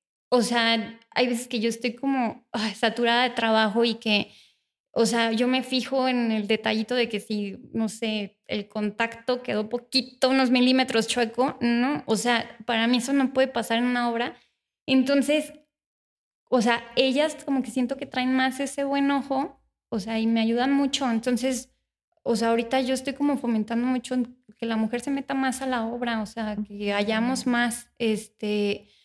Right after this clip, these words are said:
Speaker 1: porque sí, o sea, son, o sea, si tú haces un recorrido, la mayoría de los residentes son hombres.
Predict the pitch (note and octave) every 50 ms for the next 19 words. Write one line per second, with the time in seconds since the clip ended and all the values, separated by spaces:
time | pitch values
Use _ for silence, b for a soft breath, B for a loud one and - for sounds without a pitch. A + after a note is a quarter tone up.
0 | b b _ - A3+ A3+ A#3 A#3 A3+ B3+ C4+ C4 C4 - - - A3 - G#3+ G#3+
1 | F#3+ - - A3+ A3+ A#3 A#3 - G#3+ G3 G3 G#3 F#3+ G#3 G3+ - A#3 A3+ A3+ A3+
2 | B3 A#3+ A#3 A#3+ G#3+ A#3+ A#3 A3+ A#3+ A#3 A3+ A3+ G#3 G#3 G#3+ G#3+ A3 A#3+ C4 B3
3 | A3 G3+ G3+ G3+ G3+ G#3 G#3 G3+ G#3 A3 - C4+ C4+ A#3+ G#3 F#3+ G3+ F#3+ - G#3
4 | G3+ G#3 G#3+ A3 C4+ B3+ - - A#3 A3+ A3+ A3 A#3 C4 B3+ A#3+ A#3 A#3 - -